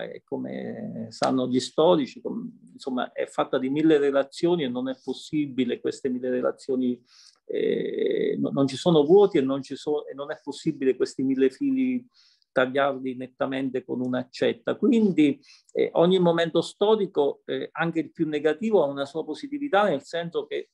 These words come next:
rappresenta un momento dell'ulteriore sintesi. Quindi, quindi da questo punto di vista io credo che, mm,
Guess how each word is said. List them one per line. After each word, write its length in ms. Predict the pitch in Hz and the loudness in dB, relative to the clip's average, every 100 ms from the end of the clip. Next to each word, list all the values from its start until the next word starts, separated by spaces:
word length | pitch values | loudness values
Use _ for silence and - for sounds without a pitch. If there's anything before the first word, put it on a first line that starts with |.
| - - - | -20 -18 -8
rappresenta 720 | 127 - 147 151 170 160 139 | -8 -6 -8 -4 -2 0 0
un 120 | 143 | 0
momento 540 | 165 170 170 180 151 147 | -2 0 -2 -2 -2 0
dell'ulteriore 840 | 127 127 135 - 127 139 135 135 | -2 -4 -8 -4 -4 -2 0 -2
sintesi. 680 | - 160 139 123 127 - - | 0 0 0 -2 -4 -8 -4
Quindi, 540 | 160 170 156 147 131 - - - _ _ | 0 0 0 0 0 -4 -20 -20 _ _
quindi 320 | 180 185 165 | 4 6 6
da 140 | 139 131 | 2 4
questo 320 | 180 175 156 | 2 2 -2
punto 260 | 165 160 | -2 0
di 140 | 156 180 | 0 0
vista 360 | 170 185 - | -2 -4 -2
io 200 | 139 151 | -2 -2
credo 420 | 147 151 156 143 - | -4 -4 0 0 0
che, 560 | 135 131 131 131 65 | -2 0 0 -2 -4
mm, 840 | - - - - 60 58 57 57 | -6 -8 -8 -8 -8 -10 -12 -20